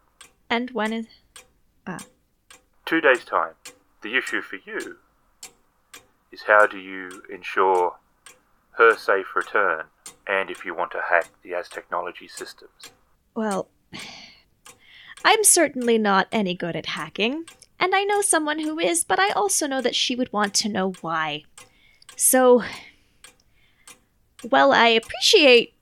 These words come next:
Speaker 1: that you've uh, considered this would be an opportunity for me, I'm not sure it's one I'd be able to take advantage of.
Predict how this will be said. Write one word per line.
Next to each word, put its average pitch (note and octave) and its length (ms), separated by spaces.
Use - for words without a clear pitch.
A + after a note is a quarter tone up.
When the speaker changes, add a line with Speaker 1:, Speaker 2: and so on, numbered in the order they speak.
Speaker 1:
that A3+ 220
you've G#3+ 420
uh, C#4 60
considered G4 560
this - 220
would - 140
be D4+ 160
an C#4+ 80
opportunity C4+ 760
for A#3 220
me, A3 140
I'm A3+ 200
not B3 280
sure A#3 300
it's A3 240
one G#3+ 140
I'd G3 160
be G3 140
able F#3+ 200
to F#3+ 80
take F#3+ 260
advantage F3 520
of. D#3 220